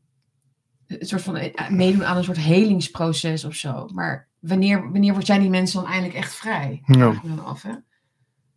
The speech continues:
Speaker 1: In, in arme landen. Als we alleen, als zij alleen maar eenzijdig excuses ontvangen, maar andersom niet hun rol bijvoorbeeld.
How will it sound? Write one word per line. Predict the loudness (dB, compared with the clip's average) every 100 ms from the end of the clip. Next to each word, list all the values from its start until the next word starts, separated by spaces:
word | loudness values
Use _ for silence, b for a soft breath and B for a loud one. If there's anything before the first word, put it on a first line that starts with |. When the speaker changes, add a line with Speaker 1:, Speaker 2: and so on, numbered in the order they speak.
| _ -10
Speaker 1:
In, | -6
in | -4 -2
arme | 0 0
landen. | 0 -2 -6 -10 -14 _
Als | -8 -4
we |
alleen, | -2 0 0 0
als | -2
zij | -2 -2
alleen | 0 0
maar | -2
eenzijdig | -2 -2 2 2 2 0 -4 -6
excuses | -10 -8 -6 -6 -6 -10 -16 -18 -16
ontvangen, | -10 -10 -6 -4 -2 -4 -6 -14 B B B B B
maar | 0
andersom | 2 2 0 0 2 4 6
niet | 4
hun | 4 6 6
rol | 4 0 -2 -4
bijvoorbeeld. | -8 -10 -10 -10 -12 -16